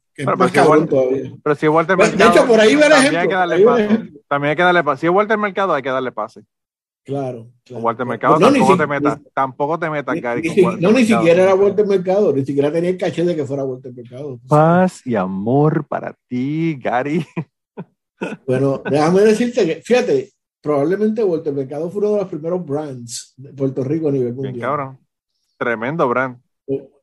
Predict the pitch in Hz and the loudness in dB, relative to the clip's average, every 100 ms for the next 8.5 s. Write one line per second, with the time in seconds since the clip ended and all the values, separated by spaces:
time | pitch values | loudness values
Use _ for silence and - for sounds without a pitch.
0 | _ - 123 123 147 - 147 139 180 - | _ -4 0 0 0 -6 -12 -12 -14 -18
1 | - - 110 - 104 107 123 120 110 104 | -20 -18 -20 -16 -14 -4 -2 0 -2 -8
2 | 123 143 143 139 123 131 131 143 143 139 | -10 -12 -10 -8 -8 -4 -2 -2 -4 -12
3 | _ _ _ _ 202 202 277 349 233 247 | _ _ _ _ -2 2 4 2 0 -6
4 | - 294 - 214 214 214 339 311 330 277 | -2 -2 0 -2 0 -2 -2 -4 -4 -4
5 | 247 202 233 277 214 208 208 185 202 214 | -2 0 0 -4 -6 -6 -2 0 0 0
6 | 247 311 294 233 214 247 277 277 277 277 | -4 -4 -4 -4 -6 -6 -10 -10 -6 -6
7 | 285 277 277 277 285 269 269 269 277 269 | -6 -8 -10 -10 -12 -10 -10 -12 -6 -6
8 | 269 277 240 202 | -4 -6 -6 -6